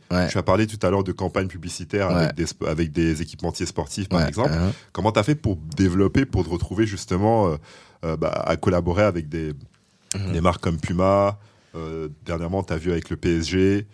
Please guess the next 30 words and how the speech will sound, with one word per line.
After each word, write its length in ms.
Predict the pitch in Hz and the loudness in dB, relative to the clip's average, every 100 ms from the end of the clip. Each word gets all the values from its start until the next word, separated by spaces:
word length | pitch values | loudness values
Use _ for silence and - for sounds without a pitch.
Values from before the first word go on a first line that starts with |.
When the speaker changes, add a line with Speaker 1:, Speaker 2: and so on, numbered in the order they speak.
| - | -4
Speaker 1:
Ouais. 180 | 90 85 - | -2 -2 -2
Speaker 2:
Par 140 | 82 | -6
le 60 | 80 | -4
passé, 360 | 85 80 101 | -4 -2 0
j'ai, 320 | 92 85 80 80 | 2 0 0 0
j'ai 160 | 82 | 0
vu 100 | 80 | -2
que 60 | 98 | 0
t'avais 180 | 85 82 | 2 2
shooté 280 | - 78 | 0 0
aussi 180 | 82 - | 0 0
pour 160 | 80 82 | -2 -2
Tony 240 | 82 80 | 0 0
Parker. 380 | 76 76 - 117 131 - - | 0 0 2 2 0 -10 -4
Speaker 1:
Ouais. 160 | 87 | -2
Speaker 2:
Toutes 140 | 71 - | -2 0
ces 100 | 110 | 0
choses-là 380 | - 101 120 | 2 0 0
qui 160 | 127 - | -2 -4
sont 100 | - | -4
arrivées 220 | 85 85 | -2 0
au 80 | 95 | -2
fur 180 | - 87 | -2 -4
et 20 | |
à 40 | |
mesure. 240 | 80 85 - | -2 -4 2
Comment 220 | 107 135 | 6 6
t'as 140 | 131 | 6
fait 140 | 101 123 | 4 2
pour 240 | - 90 | 0 -6